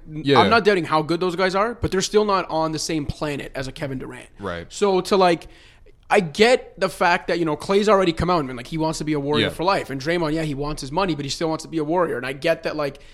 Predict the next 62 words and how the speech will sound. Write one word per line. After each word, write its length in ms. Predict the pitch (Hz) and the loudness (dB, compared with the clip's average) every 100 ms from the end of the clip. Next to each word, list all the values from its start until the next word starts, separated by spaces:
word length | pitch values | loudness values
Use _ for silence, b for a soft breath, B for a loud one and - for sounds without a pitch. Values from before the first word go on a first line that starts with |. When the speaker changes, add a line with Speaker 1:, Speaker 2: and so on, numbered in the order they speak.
| b | b
Speaker 1:
they're 120 | - 156 | -4 -4
taking 380 | - 160 160 | -2 -4 -2
a 40 | 151 | -6
different 240 | 151 - 143 | -6 -6 -4
approach 240 | - 170 - | 0 -2 -2
to 80 | |
it, 100 | 240 | -6
but 180 | - 165 | -4 -4
they're 160 | - 165 | 0 0
not 200 | 156 139 | 0 -4
Kevin 240 | 147 127 | -8 -8
Durant. 300 | 117 - - - | -12 -14 -14 -6
And 180 | 151 | -4
they're 100 | 160 | -2
never 340 | 160 160 160 165 | -2 0 0 2
going 240 | 160 156 | 0 0
to 60 | 147 | -2
be 180 | 151 - | -6 -2
as 220 | 143 139 | -2 -2
wanted 580 | 135 156 175 170 151 135 | 0 2 2 2 0 0
as 180 | - 147 | -2 -4
Kevin 320 | - 170 170 | 0 0 0
Durant 400 | 165 151 185 247 | 0 0 0 0
is 180 | 143 127 | -2 -8
as 240 | 131 139 143 | -2 -2 -2
a 40 | |
Speaker 2:
Mm-hmm. 80 | 117 | -4
Speaker 1:
free 200 | 160 160 | -2 0
agent. 260 | 240 196 127 | 0 -2 -4
So, 140 | 151 | -2
like, 220 | 160 160 - B B B | 0 0 -4 B B B
I 100 | 156 | -2
just 160 | 170 | -2
feel 160 | - 233 | 2 4
like 140 | 226 | 4
it's 100 | 202 | 2
a 60 | 202 | -2
lot 260 | 175 180 175 | 2 2 2
easier 540 | 196 185 165 151 147 B B | -4 -2 0 0 -2 B B
for 160 | - | -4
them 140 | 160 190 | -2 0
to 80 | 156 | 0
be 80 | |
like, 100 | 151 | -2
"Well, 180 | 143 143 | 2 2
we 120 | 143 | 2
wanna 200 | 147 151 | 0 -2
be 120 | 143 143 | -4 -4
Warriors 360 | 135 143 143 | -2 -2 -4
for 160 | - 139 | -8 -4
life." 280 | 143 147 147 | 0 0 0
And 80 | 170 | 2
they've 120 | 185 | 6
al-, 240 | 202 190 | 8 6
they've 200 | 190 202 | 4 2
also 280 | 202 214 226 | 4 4 4
been 340 | 170 233 262 165 | 4 2 2 2
Warriors 340 | 160 147 135 | 2 2 -2
for 140 | - 143 | -6 -6
life, 280 | - - | -6 -8
you 80 | 147 | -4
know? 240 | 147 180 | 0 0